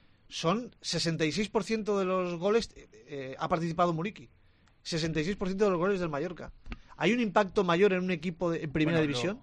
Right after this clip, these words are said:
Speaker 2: lo veo como lógico porque es el único punta y hay <laughs> veces que te da
Speaker 1: Sí, pero a veces
Speaker 2: hasta
Speaker 1: por mucho que
Speaker 2: pena por
Speaker 1: tengas,
Speaker 2: ahí verlo.
Speaker 1: a veces por mucho que
Speaker 2: Verlo
Speaker 1: tengas un
Speaker 2: arriba,
Speaker 1: único
Speaker 2: no,
Speaker 1: punta,
Speaker 2: no,
Speaker 1: no la enchufa.
Speaker 2: aprovechando absolutamente todo. Me, me parece que ha sido un fichaje fantástico.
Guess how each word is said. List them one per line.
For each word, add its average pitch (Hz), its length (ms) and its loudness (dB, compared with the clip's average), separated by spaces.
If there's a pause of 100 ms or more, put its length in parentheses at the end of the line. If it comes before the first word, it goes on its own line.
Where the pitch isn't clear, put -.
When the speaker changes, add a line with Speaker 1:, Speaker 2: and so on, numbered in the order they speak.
Speaker 2:
lo 113 260 -10
veo 123 200 -8
como 113 200 -8
lógico 123 380 -8
porque 104 220 -8
es - 180 -8
el 101 220 -10 (100)
único 113 380 -4
punta 143 360 -4
y 107 80 -8
hay 110 140 -6
<laughs> 113 260 -6
veces 131 300 -6
que 98 120 -10
te 101 220 -10
da 104 440 -6
Speaker 1:
Sí, 220 160 2
pero 165 140 8
a 156 40 8
veces 202 160 6
Speaker 2:
hasta 220 120 2
Speaker 1:
por 190 80 6
mucho 208 220 6
que - 60 8
Speaker 2:
pena 233 80 8
por 240 100 12
Speaker 1:
tengas, 220 180 8
Speaker 2:
ahí 131 120 2
verlo. 117 340 -6
Speaker 1:
a 156 120 6
veces 202 200 6
por 190 140 4
mucho 190 260 4
que 214 60 6
Speaker 2:
Verlo 208 140 6
Speaker 1:
tengas 196 180 6
un 190 80 4
Speaker 2:
arriba, 202 60 8
Speaker 1:
único 208 220 8
Speaker 2:
no, 180 60 4
Speaker 1:
punta, 226 340 8
Speaker 2:
no, 185 300 8
Speaker 1:
no 175 60 8
la 170 140 8
enchufa. 175 320 4
Speaker 2:
aprovechando 131 520 -4
absolutamente 117 800 -8
todo. 120 320 -10 (400)
Me, 101 100 -16
me 101 200 -14
parece 101 600 -14 (500)
que - 80 -12
ha 95 40 -10
sido 110 180 -8
un 101 80 -12
fichaje 104 380 -12
fantástico. 92 640 -16